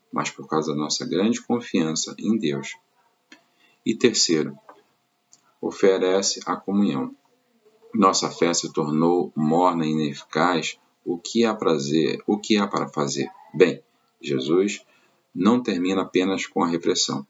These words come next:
mas como uma oferta. Apocalipse três, vinte e vinte e dois diz: "Eu olho,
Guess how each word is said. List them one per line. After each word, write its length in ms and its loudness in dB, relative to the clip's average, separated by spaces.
mas 200 -4
como 180 0
uma 200 2
oferta. 500 -10
Apocalipse 720 0
três, 240 2
vinte 240 -2
e 60 -10
vinte 220 -6
e 40 -12
dois 240 2
diz: 380 -4
"Eu 280 4
olho, 440 2